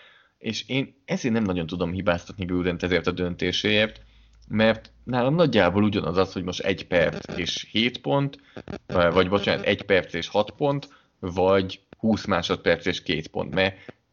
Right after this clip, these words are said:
hogyha megnézzük, valószínűleg az, az esetek kilencvenkilenc egész kilenc százalékában tizennyolc másodperc alatt csapatok nem tesznek meg negyvenkilenc yardot ilyen szituációban a touchdown, a, bocsánat, a mezőnygólért.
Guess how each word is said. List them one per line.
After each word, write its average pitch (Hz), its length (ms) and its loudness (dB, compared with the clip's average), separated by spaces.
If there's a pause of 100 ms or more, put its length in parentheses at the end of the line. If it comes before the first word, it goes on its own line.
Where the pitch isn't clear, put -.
(240)
hogyha 107 220 -4
megnézzük, 131 460 2
valószínűleg 104 460 2
az, - 180 -6
az 107 140 -4
esetek 123 340 0
kilencvenkilenc 95 800 -2
egész - 380 -4
kilenc 220 340 -2
százalékában 101 840 -2 (240)
tizennyolc 107 640 2
másodperc 92 540 -2
alatt 117 200 2
csapatok 139 580 -2 (180)
nem 151 300 2
tesznek 90 380 -2
meg 95 160 0
negyvenkilenc 90 640 -2
yardot 90 300 0
ilyen 90 200 2
szituációban 92 920 0 (460)
a 92 480 4 (100)
touchdown, 85 500 2
a, 92 220 0
bocsánat, 95 340 0
a 95 40 -4
mezőnygólért. 87 760 0